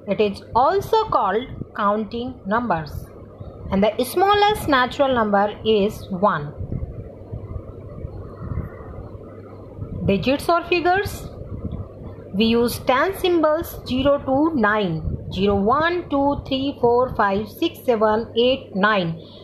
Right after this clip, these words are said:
These all symbols are called digits or figures. By using these symbols,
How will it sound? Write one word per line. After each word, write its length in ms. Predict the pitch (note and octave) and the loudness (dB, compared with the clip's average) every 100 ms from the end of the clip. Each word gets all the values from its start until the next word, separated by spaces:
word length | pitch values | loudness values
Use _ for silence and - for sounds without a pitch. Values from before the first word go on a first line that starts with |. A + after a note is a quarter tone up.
| - | -8
These 340 | E3+ A3+ A3+ - - | 0 2 2 -4 0
all 480 | - E4+ G#4 G#4 G4+ | 2 4 2 2 -2
symbols 640 | - D4 C4+ B3 B3 B3 - | -2 -4 0 2 0 -2 0
are 200 | G#3 G3+ - | 2 2 0
called 340 | F#3+ G3 G3 | 0 0 -2
digits 560 | G#3 G3+ D4+ F#4+ - - - - - | -4 -2 0 0 -2 -6 -6 -6 0
or 180 | A3+ A#3 | 2 2
figures. 560 | - D4+ F#3+ D#3+ E3 - - - - - - - - - - | -2 -2 0 -2 -4 -14 -20 -14 -10 -10 -10 -12 -14 -16 -4
By 220 | F3+ G3 | 0 2
using 760 | G3 G3 B3+ D4 F#4 G4 F#4+ | 2 2 2 2 0 0 -2
these 300 | G3 D#4+ G4+ | 2 2 2
symbols, 720 | - C4 A3+ G#3+ B3 C4+ - | 2 2 2 2 2 -2 -8